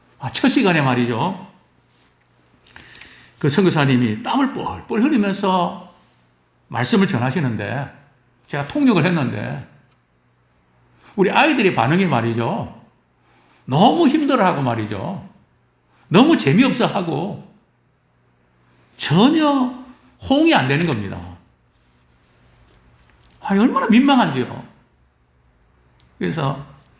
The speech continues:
첫 시간 끝나고, "하나님, 제가 뭘 잘못했습니까? 제가 통역을 잘못한 것 같은데 지혜를 주십시오." 그때 하나님께서 그런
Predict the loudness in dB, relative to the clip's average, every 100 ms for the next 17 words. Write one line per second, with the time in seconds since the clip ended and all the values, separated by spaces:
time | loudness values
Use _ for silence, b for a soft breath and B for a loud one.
0 | b b b b b b b 0 0 2
1 | 0 0 0 0 -2 -2 0 0 -2 -6
2 | -14 -20 _ _ _ _ _ _ _ _
3 | -10 -6 0 0 0 -2 -4 -4 -4 -6
4 | -8 -10 -12 -14 -18 _ _ _ _ _
5 | _ _ _ _ _ _ _ _ _ _
6 | _ _ _ _ _ _ _ _ _ _
7 | _ _ _ -6 -6 -2 2 2 2 0
8 | -2 -4 0 2 2 0 -2 -2 -4 -6
9 | -6 -8 -12 -18 _ -10 -4 -2 -2 -4
10 | -6 -8 -10 -10 -12 -16 _ _ _ _
11 | _ _ _ _ _ _ _ _ _ _
12 | _ _ _ _ _ _ _ _ _ _
13 | _ _ -4 -2 2 2 2 2 -2 0
14 | 2 2 0 -6 -14